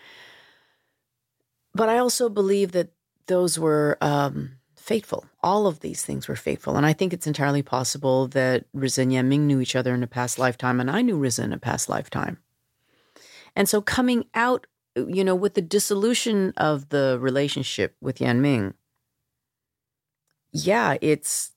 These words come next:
like anything. It's heartbreaking and it's disappointing, and there's some humiliation in there because he's a big fish in a small pond. And a lot of my identity is tied to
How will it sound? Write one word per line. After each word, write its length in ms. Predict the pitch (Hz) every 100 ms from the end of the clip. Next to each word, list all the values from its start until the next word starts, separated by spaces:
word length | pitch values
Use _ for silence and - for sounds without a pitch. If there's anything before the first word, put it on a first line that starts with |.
| -
like 260 | 180 180
anything. 440 | 202 233 196 151 160
It's 140 | 208
heartbreaking 640 | - - - 196 156 - 156
and 80 |
it's 160 | 175 -
disappointing, 760 | 180 - 175 202 208 202 156
and 100 | 135
there's 140 | 143 139
some 160 | 165
humiliation 720 | 147 175 165 165 180 175 156 131
in 120 | 120
there 120 | 117
because 300 | 131 127 131
he's 180 | 185 190
a 60 |
big 200 | 160 170
fish 300 | - - -
in 60 | 135
a 60 | 135
small 280 | - -
pond. 460 | - - - - - _ - - - -
And 400 | - 147 143 143 -
a 40 |
lot 320 | 151 160 175
of 140 | 170 147
my 260 | 139 135
identity 680 | 131 127 143 165 147 - 117
is 260 | - 117 -
tied 560 | - 131 123 120 117
to 520 | - 123 110 107 120